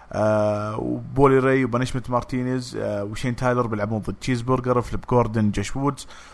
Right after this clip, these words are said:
وبنشوف مباراة مصنف أول تانيلي ديش وود اللي هي إيما بتلعب ضد كيفن، آه، كالي كيلن أو كيلن كلين وكارين كيو وماديسون رين، رباعية على لقب، آه، أو مصنف الأول على لقب نساء. طبعًا من الحين نقول لكم ماديسون رين ما راح تفوز لأنها موجودة في تصفيات مي يانجا كلاسيك، والعرض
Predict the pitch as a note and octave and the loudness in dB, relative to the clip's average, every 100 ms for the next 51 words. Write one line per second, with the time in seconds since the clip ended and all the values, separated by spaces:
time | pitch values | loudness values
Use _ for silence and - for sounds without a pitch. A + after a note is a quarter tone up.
0 | - B2 C3 D#3 D3 D3 D3+ D3 C3+ B2 | -8 0 2 2 6 8 10 8 6 -2
1 | C#3 C3+ C#3 D3 C#3+ D3+ D3+ B2+ C3 A2+ | -2 2 2 2 4 2 2 0 2 0
2 | A#2+ - B2+ A2 G2+ A2+ A2 D3 C#3+ C#3 | 0 2 2 2 0 0 0 2 2 2
3 | - A#2+ G#2+ A2+ G2+ - A2+ A#2 G#2 A2 | 0 0 0 -2 -4 -2 -2 -2 -2 0
4 | A2 G#2+ G#2 G2+ C3 A#2+ - C3+ C3 C#3 | 2 2 0 -2 -4 -4 0 0 0 -2
5 | C#3+ - - - - - G#2+ - C3 B2 | -6 -16 -20 -20 -18 -6 -4 0 0 0
6 | C3+ C#3 C#3 B2 A2+ - B2+ A#2+ - B2+ | 0 0 0 -2 0 0 0 0 -2 -2
7 | C3 B2+ A#2 - A2 A#2+ C3+ - A#2 A2+ | 0 0 0 -2 -2 -2 -2 -4 2 2
8 | A#2+ A2+ G#2 A2+ A2+ - - - - A2+ | 4 2 2 0 -2 -6 -20 -18 -6 -2
9 | A2+ B2 B2+ - - A#2 G#2 G2+ G2+ G2+ | 0 2 0 -2 -8 -4 -2 -2 -2 -6
10 | G#2 A#2 A2+ A2 A2 C3 A#2 G#2+ A2+ B2 | -6 -6 -4 -4 -2 0 0 0 0 2
11 | C3 G#2+ G#2+ A2 - G#2 G#2 - G2 D3 | 2 2 0 0 0 0 0 -2 -2 0
12 | D3+ D#3+ D#3 E3+ D3+ C#3+ A#2+ - B2 C3 | 4 4 4 -2 0 0 0 -2 0 -2
13 | B2+ C3+ C#3 B2 A#2+ A2+ - D3+ F3+ - | -2 -2 0 2 2 0 -4 -4 -4 -4
14 | A#2 A#2 A2+ A2+ A2+ A2+ G#2+ - G#2+ G2+ | -2 0 0 -2 -2 -2 -2 -4 -6 -6
15 | - A2 G#2+ A#2+ A2+ A2 G#2+ C3 C3+ F#3 | -4 -4 -2 -2 -2 -4 -2 -4 -2 -4
16 | - D#3 F3 | 0 4 4